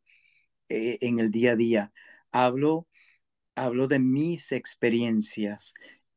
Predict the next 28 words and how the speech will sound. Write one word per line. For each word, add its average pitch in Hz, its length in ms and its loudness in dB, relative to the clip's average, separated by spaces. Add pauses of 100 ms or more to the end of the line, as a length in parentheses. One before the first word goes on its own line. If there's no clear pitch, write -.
y 143 520 8 (300)
en 127 240 8
otros 117 320 2
casos 151 460 0 (400)
hablo 127 600 2
de 127 280 0
experiencias 131 1200 -2 (320)
de, 120 500 4 (240)
que, 131 160 4
que 131 120 0
me 120 100 4
ha 110 60 2
tocado 131 800 2
vivir 120 680 0
con 113 280 0
otros 117 280 -4
seres 120 440 0 (460)
y 127 160 -4
que 135 140 0
puedo 135 720 2
manifestarlo 117 920 -2
también 113 360 -2
en 110 140 2
una 113 180 0
canción. 104 560 -4 (300)
Es 127 180 4
más 135 400 6
un, 151 380 8